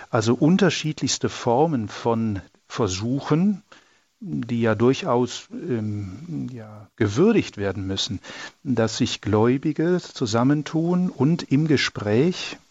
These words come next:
und ich will auch sagen, bewusst im geistlichen Gespräch, also getragen von Gebet und Gottesdienst, im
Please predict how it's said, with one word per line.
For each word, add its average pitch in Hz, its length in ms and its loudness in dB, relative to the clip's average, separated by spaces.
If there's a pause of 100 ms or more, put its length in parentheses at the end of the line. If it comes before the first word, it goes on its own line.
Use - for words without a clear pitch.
und 127 400 -10 (140)
ich 151 180 -20 (320)
will 123 320 2
auch 117 100 2
sagen, 117 300 2
bewusst 113 380 -2
im 123 100 -2
geistlichen 117 600 0
Gespräch, 95 540 -4
also 113 180 0
getragen 120 540 0
von 110 420 0 (420)
Gebet 123 580 0
und 117 280 -8
Gottesdienst, 139 800 -4 (560)
im 120 500 4